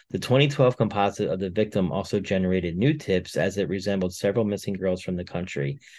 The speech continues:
Her body was re-exhumed in November twenty twenty using a grant, and she underwent D N A extraction for genetic genealogy. One theory was submitted that Princess Doe may have been a runaway and could have been an individual using false names while employed at a hotel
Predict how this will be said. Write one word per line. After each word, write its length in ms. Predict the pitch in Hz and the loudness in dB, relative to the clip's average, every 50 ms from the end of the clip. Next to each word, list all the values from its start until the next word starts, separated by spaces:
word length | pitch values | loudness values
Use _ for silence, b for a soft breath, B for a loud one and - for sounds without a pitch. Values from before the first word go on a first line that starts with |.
| B B B B B _ _ - | B B B B B _ _ 4
Her 120 | 120 110 | 4 4
body 340 | 92 - 113 110 120 135 131 | 6 4 4 4 6 6 6
was 180 | 120 110 95 98 | 6 4 4 4
re-exhumed 560 | 110 127 143 147 131 110 110 107 107 107 104 | 4 4 6 4 2 2 4 4 4 2 2
in 180 | 104 101 101 | 0 -2 -2
November 380 | 95 98 95 92 95 101 104 104 | -2 -2 -2 -2 -2 -2 -2 -4
twenty 320 | 101 - - 101 104 117 | -4 -4 -4 -2 -2 -2
twenty 320 | - - - 101 95 92 90 | -4 -4 -4 -2 0 0 0
using 360 | 87 90 92 92 92 95 92 | 0 0 -2 -2 0 0 0
a 80 | 87 87 | 0 -2
grant, 440 | - - 95 95 92 101 98 - | -2 0 0 2 2 2 0 -2
and 160 | - 95 95 - | -4 -6 -6 -4
she 140 | - - | -2 -2
underwent 420 | 98 101 107 104 98 98 92 90 90 | -2 0 0 0 0 0 -2 -2 -2
D 160 | - 95 98 | -2 -2 0
N 140 | 104 104 107 | 2 2 2
A 100 | 104 101 | 2 0
extraction 500 | 95 - - - 92 95 - - 104 95 | -2 -4 -4 -2 -2 -2 -4 -6 -8 -8
for 160 | - - 95 | -4 -4 -6
genetic 540 | 90 - 95 92 92 92 92 95 98 92 98 | -4 -2 -2 0 0 0 0 0 -2 -4 -6
genealogy. 920 | - - 95 92 92 90 90 82 80 71 67 71 - - 50 50 - - _ _ _ _ B B B B B B B - | -6 -4 -2 0 0 -2 -2 -4 -4 -4 -6 -6 -6 -8 -10 -10 -10 -12 _ _ _ _ B B B B B B B 0
One 240 | - 110 127 147 156 | 4 4 6 6 6
theory 300 | 143 156 143 139 135 131 | 6 6 8 8 10 8
was 260 | 117 113 113 104 - | 8 8 6 6 6
submitted 440 | - 107 101 98 98 101 101 98 90 | 2 0 0 0 0 0 0 0 0
that 180 | 101 90 85 - | -2 -2 -2 -2
Princess 320 | - 113 107 - 120 117 | -4 -4 -2 -2 -6 -2
Doe 240 | - - 104 101 92 | 4 4 6 6 6
may 160 | 95 98 107 | 4 4 4
have 160 | 110 110 104 | 4 2 2
been 160 | - 104 98 | 2 0 2
a 80 | 92 90 | 2 0
runaway 680 | 87 95 104 127 147 143 117 92 85 82 85 87 85 - | 0 2 2 4 4 4 2 2 0 0 0 -2 -4 -6
and 240 | - 101 101 95 95 | -6 -6 -6 -6 -6
could 320 | - - 107 101 98 95 - | -2 0 0 0 0 -2 -6
have 240 | - - 107 98 92 | -4 -2 -2 0 2
been 240 | 98 104 98 101 98 | 2 2 2 4 2
an 160 | 92 92 87 | 2 2 2
individual 520 | 85 113 123 123 107 107 104 107 107 101 | 2 4 4 4 6 4 4 4 2 0
using 280 | 101 101 101 104 98 95 92 | 0 0 -2 -2 -4 -6 -2
false 320 | - 101 110 139 - - | 2 2 2 2 2 0
names 320 | 104 95 90 95 92 - | 0 2 2 2 2 0
while 160 | 92 87 90 - | -2 -2 0 0
employed 420 | 92 92 - - 101 104 104 101 | -2 -4 -2 0 2 2 4 4
at 140 | 95 90 87 | 4 2 0
a 100 | 87 85 | 0 0
hotel 580 | 95 92 92 - - 107 113 107 95 95 92 | 0 0 0 0 0 2 2 4 2 2 0